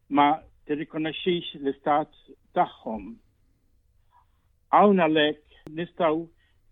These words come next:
nikkunsidraw bidla fil-Kostituzzjoni tagħna peress ta' referendum li se jsir fl-erbatax ta' Ottubru. L-Awstraljani kollha se jkollhom iċ-ċans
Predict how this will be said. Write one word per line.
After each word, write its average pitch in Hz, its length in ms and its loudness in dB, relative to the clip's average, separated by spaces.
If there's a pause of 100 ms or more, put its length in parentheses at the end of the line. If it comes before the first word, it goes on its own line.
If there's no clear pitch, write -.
nikkunsidraw 147 1080 -4 (220)
bidla 143 460 -4
fil-Kostituzzjoni 151 920 -4
tagħna 156 400 0 (460)
peress 156 260 0
ta' 156 160 -2
referendum 160 800 0
li 131 160 -14
se 151 160 -2
jsir 160 260 -2
fl-erbatax 147 680 -4
ta' 135 140 -6
Ottubru. 107 500 -6 (1300)
L-Awstraljani 180 680 2
kollha 147 440 0
se 147 160 -10
jkollhom 165 360 -4
iċ-ċans 151 560 -6